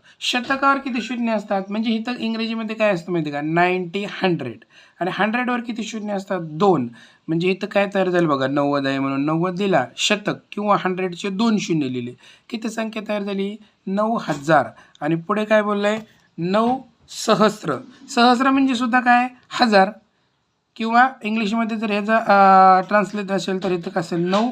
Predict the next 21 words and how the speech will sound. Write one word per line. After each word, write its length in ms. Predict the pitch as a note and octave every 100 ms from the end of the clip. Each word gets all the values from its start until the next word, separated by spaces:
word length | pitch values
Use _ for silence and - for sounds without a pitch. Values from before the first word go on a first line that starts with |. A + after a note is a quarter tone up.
| -
आणि 180 | D#3+ D#3+
इथं 160 | D#3+ D#3
असेल 200 | E3+ F#3+
थाउजंड, 500 | - F3+ D#3+ C3 A#2 - - - _ -
म्हणजेच 440 | D3 E3 F#3+ - - _ D#3+
नाईन 400 | D3+ D3 D#3 F#3+ -
थाउजंड. 540 | - G3 F3 D3+ D3+ D#3 _ _ _ _ _ -
म्हणजे 280 | C#3+ C#3+
बघा, 240 | D3 C#3 B2+ - _ -
लेफ्टला 460 | E3 E3 E3 E3+ E3+
पण 200 | F3 F3+
सारखा, 440 | F3+ F3 F3 G3
राईटला 380 | F3+ D#3 D3+ D#3
पण 160 | E3 E3+
सारखं, 420 | E3+ C3 B2 A2+ _ _ _
म्हणजे 200 | C3+ C#3 D3+ -
क 220 | F#3 F#3
सुद्धा 380 | E3+ D#3 D3 D#3+
आपला 360 | C3+ A#2+ C3 C#3
सारखा 600 | - C3 A#2 A#2 F3 B3+ _ _ _ _
आहे. 300 | D3+ A#2